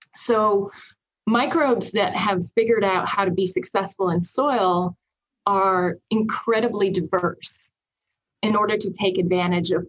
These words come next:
all those different, um, nutritional or physical habitats in soil. Um, so they take advantage of all these little pore spaces, um, and can squeeze in there to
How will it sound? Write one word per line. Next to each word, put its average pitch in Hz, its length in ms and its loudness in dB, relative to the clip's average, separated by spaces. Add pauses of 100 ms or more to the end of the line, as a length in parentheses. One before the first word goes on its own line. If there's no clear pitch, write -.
all 202 360 2
those 185 340 2
different, 180 640 -2 (300)
um, 170 460 0
nutritional 196 680 0
or 185 220 0 (120)
physical 185 760 0 (320)
habitats - 880 -2
in 175 160 0
soil. 151 580 -4 (500)
Um, 180 600 0 (300)
so 214 400 0
they 220 120 2
take 262 300 0
advantage 247 500 0
of 190 100 0
all 196 120 2
these 196 200 0
little 185 240 0 (100)
pore 196 240 0
spaces, 185 960 0
um, 175 360 0
and 170 120 -2
can 180 120 -4
squeeze 233 460 0
in 220 160 2
there 202 240 0
to 165 320 -2